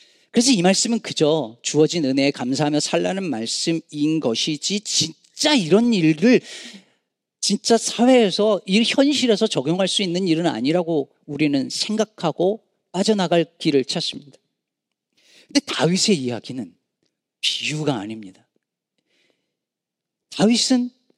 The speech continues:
실제 그것을 적용했습니다. 그것도 가장 적용하기 힘든 전쟁터에서, 정치판에서. 비유가 아니라 실제로, 저 하늘나라 이야기가 아니라 우리가 발딛고 있는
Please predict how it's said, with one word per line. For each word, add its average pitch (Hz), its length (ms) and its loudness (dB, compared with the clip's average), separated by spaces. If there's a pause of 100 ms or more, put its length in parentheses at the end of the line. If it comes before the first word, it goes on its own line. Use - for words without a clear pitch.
(760)
실제 - 480 0
그것을 160 600 -2 (260)
적용했습니다. - 800 -6 (960)
그것도 247 240 2
가장 269 420 2
적용하기 226 580 4
힘든 214 420 0 (260)
전쟁터에서, 170 880 0 (300)
정치판에서. 185 920 0 (1800)
비유가 254 440 4
아니라 247 220 4
실제로, 233 480 0
저 - 180 -2
하늘나라 254 560 4
이야기가 208 440 2
아니라 175 240 2 (180)
우리가 165 360 0 (340)
발딛고 151 500 0
있는 135 280 0